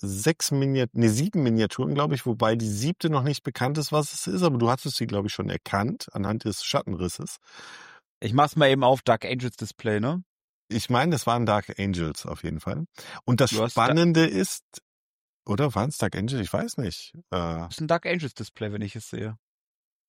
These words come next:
Speaker 1: Ja, dann, dann, ja, ja,
Speaker 2: Das
Speaker 1: genau,
Speaker 2: sind
Speaker 1: dann
Speaker 2: Jump Packet
Speaker 1: Dark Angels.
Speaker 2: Accessoren, alle.
Speaker 1: Ähm,
Speaker 2: Also ich sehe
Speaker 1: und
Speaker 2: es, es sind alles, es ist alles der gleiche Trupp übrigens.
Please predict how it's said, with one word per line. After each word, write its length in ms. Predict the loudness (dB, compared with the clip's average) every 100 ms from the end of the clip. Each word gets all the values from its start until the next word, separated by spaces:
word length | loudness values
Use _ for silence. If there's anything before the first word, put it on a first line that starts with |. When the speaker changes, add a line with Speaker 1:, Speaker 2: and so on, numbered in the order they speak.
| _
Speaker 1:
Ja, 240 | 2 4 6
dann, 240 | 2 2
dann, 320 | 0 0 -2 -4
ja, 140 | 0 4
ja, 120 | 4
Speaker 2:
Das 80 | 4
Speaker 1:
genau, 80 | 4
Speaker 2:
sind 180 | 2 4
Speaker 1:
dann 60 |
Speaker 2:
Jump 100 | 4
Packet 160 | 6 4
Speaker 1:
Dark 100 | 6
Angels. 160 | 4 2
Speaker 2:
Accessoren, 440 | -4 -2 -2 -2 -6 _ _ _
alle. 260 | 0 0 -4 _ _ _ _ _ _ _ _ 2
Speaker 1:
Ähm, 400 | 4 6 4 2
Speaker 2:
Also 140 | 0
ich 80 | 4
sehe 120 | 6
Speaker 1:
und 140 | 6
Speaker 2:
es, 60 | 4
es 120 | -6 -4
sind 200 | -2 0
alles, 360 | 2 2 -2
es 160 | -12 -12
ist 120 | -6
alles 220 | -4 -4
der 100 | -2
gleiche 240 | 4 4 2
Trupp 280 | -2 -6 -4
übrigens. 400 | -8 -6 -8